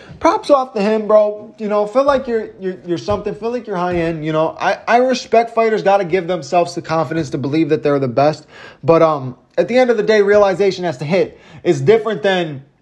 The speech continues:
A J McKee at the time being undefeated, calling himself the best in the world. Look, I'm gonna argue that, but at the same time, you're undefeated. So I can't tell you to not feel that way because you are undefeated. Corey Anderson, on the other hand,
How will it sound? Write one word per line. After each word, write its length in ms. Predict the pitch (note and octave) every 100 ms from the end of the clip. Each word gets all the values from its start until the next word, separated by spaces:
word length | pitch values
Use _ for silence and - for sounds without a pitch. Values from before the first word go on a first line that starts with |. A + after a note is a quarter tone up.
| _ _ _ _ _ _ _ - -
A 180 | G#3 F#3+
J 160 | G#3+
McKee 360 | F#3 E3+ A#3 G3+
at 120 | F3+
the 60 | D#3+
time 340 | F#3 F#3 D#3
being 220 | F3 E3+
undefeated, 500 | E3 C3+ D#3+ F3 D3+
calling 240 | D#3 D#3 C#3+
himself 340 | C3 D3 C3+
the 140 | C#3
best 260 | C3 C3+ B2+
in 80 | C3+
the 80 | B2+
world. 380 | C3 D3 D#3 - - _ -
Look, 160 | G#3 E3+
I'm 160 | G#3 A#3+
gonna 160 | F#3+
argue 340 | F3 D#3 D#3 D#3+
that, 220 | E3 D3
but 80 | E3+
at 100 | F3
the 80 |
same 220 | F#3 A#3 A3
time, 440 | B3 G#3+ F3+ G#3
you're 220 | A3 B3
undefeated. 560 | B3+ A#3 C4+ D4 E3 C3+
So 360 | G3+ F#3+ - _ -
I 120 | A3+
can't 380 | B3 - C4 A#3
tell 180 | A#3 B3
you 180 | A3 G3
to 100 | E3+
not 320 | G#3+ - -
feel 220 | A#3+ B3
that 180 | E3 C3
way 180 | B2+ C3+
because 420 | D3 F3 B3+ G#3
you 140 | A#3+
are 160 | A3+ A3+
undefeated. 640 | G#3 F#3 A#3+ G3 B2 - _ _ _ _ -
Corey 320 | C4 C4 C4
Anderson, 400 | C#4+ C4 - G3
on 100 | E3+
the 140 | D#3+ D#3
other 180 | D3
hand, 320 | C3+ C#3 D#3+